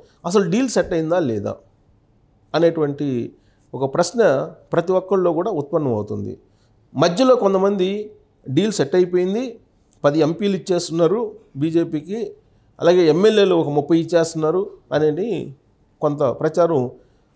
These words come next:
రాధాకృష్ణ గారి భాషలో చెప్పాలంటే, కూలి మీడియా స్టార్ట్ చేసింది. పది ఎంపీలు, ము-, ముప్పై మంది ఎమ్మెల్యేలు ఇస్తున్నారు, అది ఇది అని చెప్పేసి. ఇంకోటి,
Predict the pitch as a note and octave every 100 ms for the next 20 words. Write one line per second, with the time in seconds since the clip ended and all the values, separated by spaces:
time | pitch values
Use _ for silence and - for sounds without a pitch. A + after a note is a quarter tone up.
0 | _ - D#3 F3+ F3 E3+ D#3+ D#3 C#3 D3
1 | D3 D3+ C#3 C#3 C#3+ G3 - F#3 E3+ D#3+
2 | E3+ F3+ C#3 B2+ A2 - G#2+ G#2+ - _
3 | _ _ _ D#3 D#3 D#3 D#3 D3+ D#3+ D#3
4 | D3 - - C#3+ D#3+ D#3 D3 C#3 C#3 C#3
5 | C3+ C3 C3 A2+ A#2 _ - - D3+ B2
6 | D#3 - _ _ _ C3 B2+ A2 G2 G2
7 | - - - _ _ _ _ _ - F3+
8 | E3+ F3+ E3+ D#3 C#3 D#3+